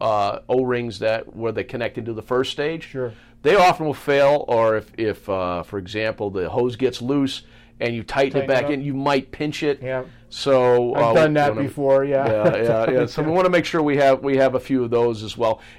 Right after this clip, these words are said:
Speaker 1: And remember, the H P, the high pressure hose, uh, O-rings are a different size than the
Speaker 2: Okay.
Speaker 1: low pressure O-rings.
Speaker 2: Okay.
Speaker 1: All right.
Speaker 2: Yep. Yeah, a little bit different. So,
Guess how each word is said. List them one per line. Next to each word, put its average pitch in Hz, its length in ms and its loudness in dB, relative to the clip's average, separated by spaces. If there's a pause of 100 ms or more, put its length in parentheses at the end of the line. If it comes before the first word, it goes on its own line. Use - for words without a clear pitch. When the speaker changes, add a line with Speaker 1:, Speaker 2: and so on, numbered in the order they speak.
Speaker 1:
And 135 160 0
remember, 147 560 4
the 120 260 -4
H 165 400 -2
P, 139 220 0
the 113 120 0
high 147 200 0
pressure 143 420 0
hose, 135 420 0 (120)
uh, 110 300 2
O-rings 131 440 2
are 110 200 0
a 104 60 -4
different 139 380 -4
size 117 480 0 (100)
than 120 240 -4
the 117 60 -6
Speaker 2:
Okay. 110 100 -4
Speaker 1:
low 110 140 2
pressure 92 400 -8
O-rings. 65 500 -10
Speaker 2:
Okay. 123 220 -8
Speaker 1:
All 107 80 -4
right. 92 200 -6 (180)
Speaker 2:
Yep. 135 200 -6 (220)
Yeah, 131 200 -2
a 131 40 -4
little 135 180 -2
bit 131 200 -10
different. 131 320 -8
So, 131 300 0